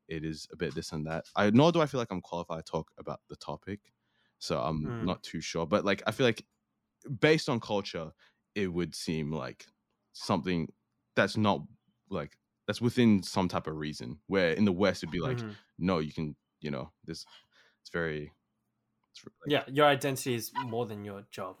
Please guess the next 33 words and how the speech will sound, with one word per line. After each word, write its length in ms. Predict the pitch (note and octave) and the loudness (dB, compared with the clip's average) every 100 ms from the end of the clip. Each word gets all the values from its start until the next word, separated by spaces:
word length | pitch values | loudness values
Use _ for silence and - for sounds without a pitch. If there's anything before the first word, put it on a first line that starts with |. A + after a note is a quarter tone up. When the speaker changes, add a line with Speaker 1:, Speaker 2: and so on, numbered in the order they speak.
| - | -6
Speaker 1:
Yeah, 120 | G2 | -4
especially, 380 | F#2+ A#2+ B2+ G2 | -2 0 2 0
es-, 100 | - | -2
Speaker 2:
Okay. 80 | G#2 | -4
Speaker 1:
especially 260 | C#3 C3+ - | -2 -2 0
Speaker 2:
Your 100 | G3 | 2
dog 240 | A#3 A3 | 4 4
is 100 | D#3 | 2
gone 220 | - A#2+ G#2 | 0 -2 -2
cray, 420 | - A#2+ C3+ E3+ | -6 -2 0 0
man. 180 | A2+ F2+ | -2 -2
Speaker 1:
I'm 200 | G#2+ A3+ | 2 2
gonna 280 | F#3 B2+ D3+ | 2 2 2
let 180 | G#2+ G2 | 2 4
him 120 | F2+ | 4
out. 160 | F2 D2 | 4 2
One 180 | F#2+ C#3 | 4 4
second. 480 | - E2 - D#2 - - | 2 -4 -8 -14 -14 -10
Sorry. 460 | - G2 D#2+ C#2+ - - | -2 0 0 -4 -14 -20
Speaker 2:
<laughs> 180 | - - | -18 -2
Speaker 1:
I, 200 | - B2 | 4 6
I've 120 | C#3+ | 6
got 140 | D3+ C#3+ | 4 0
one 100 | C#3 | 4
Speaker 2:
No, 60 | C#3 | 6
Speaker 1:
more 60 | |
Speaker 2:
all 40 | E3 | 6
good, 40 | C#3 | 6
Speaker 1:
question 140 | B2 | 2
Speaker 2:
man. 80 | A#2 | 0
Speaker 1:
after 100 | B2+ | -2
this 140 | F2+ - | -6 -6
too. 200 | F2 | -6